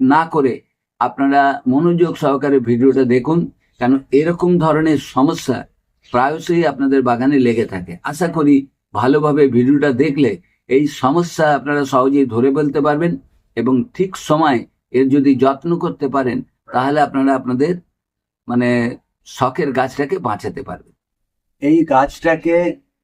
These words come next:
এখন টবের মাটি থেকে তুলতে হবে। এই প্রক্রিয়া করতে গেলে গাছের মাটিটাকে একেবারে খুব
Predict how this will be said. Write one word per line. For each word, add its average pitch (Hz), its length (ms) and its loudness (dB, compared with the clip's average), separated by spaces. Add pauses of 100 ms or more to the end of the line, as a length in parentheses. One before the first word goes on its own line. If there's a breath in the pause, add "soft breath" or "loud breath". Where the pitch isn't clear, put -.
এখন 120 320 0
টবের 143 400 0
মাটি 139 360 -2 (100)
থেকে 160 280 -4 (360)
তুলতে 160 360 -4
হবে। 92 240 -10 (460)
এই 156 200 2 (160)
প্রক্রিয়া 170 520 -2
করতে 151 380 -6
গেলে 143 300 2 (960)
গাছের 151 400 2
মাটিটাকে 147 680 0 (1120)
একেবারে 170 420 -2
খুব 165 200 -4